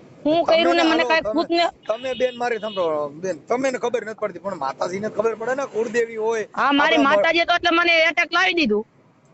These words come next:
Speaker 1: એટલે તો મને
Speaker 2: હા.
Speaker 1: પથારીએ નાખી દીધી, ભાઈ.
Speaker 2: હા, હા, ઈ કદાચ
Speaker 1: હું
Speaker 2: આવી
Speaker 1: જીવવામાંય
Speaker 2: રીતે
Speaker 1: નહીં ને મરવામાંય નહીં, મારી માતાજી મને ખુદને અડી ગઈ.
Speaker 2: હમ, હા, ઈ એટલે એવું થાય, કેમ કે આ તમે શું છે, અમે તો, અમે તો જો કે ઈના ઘરનું પાણીય ન પીએ.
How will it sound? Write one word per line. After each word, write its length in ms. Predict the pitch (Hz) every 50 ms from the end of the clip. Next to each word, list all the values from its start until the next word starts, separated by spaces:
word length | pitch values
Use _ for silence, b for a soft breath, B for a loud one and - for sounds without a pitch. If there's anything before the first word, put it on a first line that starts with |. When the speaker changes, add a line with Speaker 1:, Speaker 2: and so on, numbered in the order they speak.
| _ b b b b -
Speaker 1:
એટલે 180 | 302 311 330
તો 140 | 285 302 294
મને 200 | 294 320 320 311
Speaker 2:
હા. 60 | 302
Speaker 1:
પથારીએ 380 | 311 330 311 302 302 285 285 277
નાખી 260 | 285 320 320 285 359
દીધી, 240 | 285 302 262 262 247
ભાઈ. 260 | 247 269 311 359 - _ _ _ _ _ _ _ _ - - - - -
Speaker 2:
હા, 80 | 151 160 165 160 165 160 156
હા, 280 | 160 160 175 180 180 160
ઈ 160 | 156 175 - -
કદાચ 160 | - - 208
Speaker 1:
હું 40 | 269
Speaker 2:
આવી 100 | 277 208
Speaker 1:
જીવવામાંય 440 | 285 302 320 320 330 311 320 320
Speaker 2:
રીતે 180 | 311 311 311 320
Speaker 1:
નહીં 100 | 320 320
ને 120 | 320 320
મરવામાંય 560 | 320 294 294 294 302 311 311 311 302 294 294 285
નહીં, 200 | 294 311 302 277
મારી 180 | 262 277 285
માતાજી 380 | 277 277 285 277 359 294 277 285
મને 220 | 269 285 285 277
ખુદને 300 | - - 302 - 302 302
અડી 200 | 285 254 233 233
ગઈ. 180 | 185 190 180 - _ _ -
Speaker 2:
હમ, 280 | - 170 165 160 156
હા, 120 | 160 180 185
ઈ 200 | 190 202 208 196
એટલે 300 | 190 196 214 208 196 185
એવું 180 | 196 190 190
થાય, 220 | - 208 208 180 156
કેમ 200 | - 175 175 170
કે 60 | 175
આ 80 | 175
તમે 220 | 175 180 185 185 190
શું 180 | 196 226 233
છે, 140 | 214 196 180 165 - - - -
અમે 240 | 160 170 175 185
તો, 120 | 180 190 190 185 175 - b b b b b -
અમે 180 | 185 202 226 226
તો 120 | 196 220
જો 140 | 208 226 226
કે 100 | 208 214
ઈના 200 | 220 226 233 226
ઘરનું 280 | 185 220 220 233 226
પાણીય 320 | 196 220 247 247 240 220 190
ન 140 | 185 180 160
પીએ. 260 | 170 175 175 196